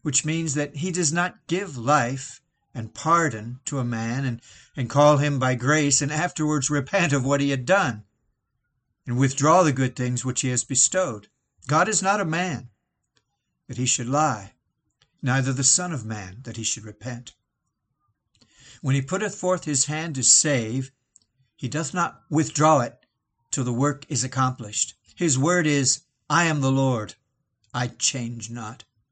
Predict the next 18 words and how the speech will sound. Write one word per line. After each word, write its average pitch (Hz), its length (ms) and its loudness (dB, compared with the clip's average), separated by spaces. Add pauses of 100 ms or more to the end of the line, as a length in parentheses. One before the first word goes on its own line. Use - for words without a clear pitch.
(280)
Therefore 123 380 -2
you 120 120 -2
sons 123 360 0
of - 160 -12
Jacob 123 440 -6
are 120 140 -8
not 123 300 -4
consumed, 127 680 -2
Malachi 113 600 -8 (260)
three 113 480 -8
six. - 600 -6 (760)
The 143 100 0
strength 165 380 4
of 151 100 0
Israel 165 760 4
will 147 160 0
not 127 200 0
lie 160 640 2